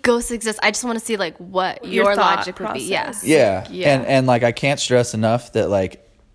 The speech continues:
Speaker 3: for any topic, I would, like, I really wanna know what the truth is, regardless of what it is. So, like, I'm not taking a stance.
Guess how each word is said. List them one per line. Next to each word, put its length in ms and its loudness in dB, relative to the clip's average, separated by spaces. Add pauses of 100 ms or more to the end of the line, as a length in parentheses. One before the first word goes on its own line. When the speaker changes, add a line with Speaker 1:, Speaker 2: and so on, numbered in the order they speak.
(540)
Speaker 3:
for 240 0
any 240 0
topic, 600 0 (200)
I 160 4
would, 340 0
like, 240 -2 (560)
I 80 4
really 400 2
wanna 240 0
know 240 2
what 240 -4
the 100 -4
truth 300 -4
is, 340 -4
regardless 440 -4
of 60 -12
what 100 -4
it 80 -4
is. 160 -8
So, 80 -6
like, 100 -6
I'm 100 -4
not 200 -4
taking 320 -8
a 60 -8
stance. 560 -10